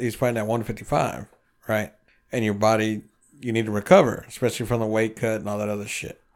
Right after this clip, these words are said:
'Cause he doesn't stay at one fifty-five, you know, he, they probably fight at one sixty, one sixty-five, something like that. But they have to make weight.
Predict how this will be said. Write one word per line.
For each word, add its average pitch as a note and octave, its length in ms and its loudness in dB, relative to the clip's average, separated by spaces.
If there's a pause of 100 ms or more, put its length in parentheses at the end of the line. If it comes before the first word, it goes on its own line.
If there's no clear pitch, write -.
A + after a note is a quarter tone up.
(200)
'Cause A2 120 -4
he A2 60 0
doesn't B2 240 4
stay C#3 260 2
at G#2+ 120 0
one G#2 160 -2
fifty-five, G2+ 640 -4
you F2+ 60 -10
know, G2 120 -8
he, A#2 240 -10
they G#2 140 -6
probably G2+ 280 -4
fight G2 260 -6
at D#2 120 -8
one G2+ 200 -8
sixty, G2+ 480 -8
one G2+ 180 -6
sixty-five, C#2+ 680 -8
something C2+ 200 -10
like B1 160 -14
that. B1+ 220 -12 (580)
But B2 140 2
they G#2 80 0
have G2+ 140 -2
to G2+ 80 -6
make G2+ 220 -6
weight. D3 280 0